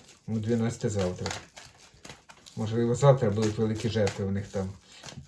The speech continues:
Будуть прориватися, пробувати. І будуть великі жертви. Дякую всім, що дивилися цей розклад. Ставимо лайки, вподобайки, підписуємося, пишемо коментарі.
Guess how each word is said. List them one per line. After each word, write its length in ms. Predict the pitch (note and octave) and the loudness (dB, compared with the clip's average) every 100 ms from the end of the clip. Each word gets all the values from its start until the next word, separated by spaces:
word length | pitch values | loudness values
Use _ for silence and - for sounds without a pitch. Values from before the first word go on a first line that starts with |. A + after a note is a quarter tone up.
| - A2 | -14 -6
Будуть 240 | A#2 A#2 | -2 2
прориватися, 640 | - A#2+ A#2 A#2 C3+ - G#2 | 4 6 6 8 6 6 0
пробувати. 540 | G2+ G2 G2 G2 - - _ - - - | 0 0 0 -2 -4 -12 _ -18 -16 -10
І 40 | |
будуть 280 | G#2+ A2 A2 | -6 -4 -2
великі 320 | A2 G#2+ - | 0 0 -2
жертви. 420 | G2 G2+ F2+ F#2+ F#2 - - - - _ _ _ _ _ - - - - - - - - - - - | 0 -2 -2 -6 -8 -12 -20 -20 -20 _ _ _ _ _ -20 -20 -18 -18 -18 -20 -20 -18 -18 -20 -4
Дякую 380 | C3+ C#3+ C#3 C3 | 4 6 10 8
всім, 220 | - A#2+ | 8 4
що 160 | - A#2+ | 4 4
дивилися 420 | A#2+ A#2 A2 B2 | 6 4 4 4
цей 160 | C3 | 8
розклад. 440 | A#2+ C3 C#3+ C#3 - - | 6 6 4 4 2 -8
Ставимо 360 | - A#2+ A2+ A2+ | -4 0 2 2
лайки, 260 | A#2 A#2 | 2 0
вподобайки, 760 | G#2+ A#2+ A#2 B2 C#3+ C#3 A2+ G#2 - | 0 2 4 6 6 6 2 0 -2
підписуємося, 880 | B2 - D3 C#3+ C3 A#2 - A#2+ A#2 G2+ - _ _ _ _ _ _ _ _ | -4 2 4 4 4 2 4 4 4 0 -12 _ _ _ _ _ _ _ _
пишемо 320 | E3 E3 A#2 | 2 4 2
коментарі. 680 | - A#2 A2+ A2+ B2 C#3 C3+ | 2 2 4 6 8 8 6